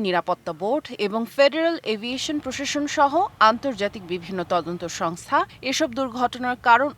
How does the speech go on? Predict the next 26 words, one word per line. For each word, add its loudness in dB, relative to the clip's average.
অনুসন্ধানে -4
কাজ 0
করছে। -10
প্রাথমিকভাবে 2
পাইলটের 4
ভুল, -2
যান্ত্রিক 4
গোলযোগ, -2
প্রশিক্ষণজনিত -2
সমস্যা -2
ও 2
খারাপ 2
আবহাওয়া, 2
এগুলোই 0
ঘন 2
ঘন 2
উড়োজাহাজ -2
দুর্ঘটনার -2
অন্যতম 2
প্রধান -6
কারণ 2
হিসেবে -8
উঠে -6
আসছে -8
বলে -8
জানাচ্ছেন -6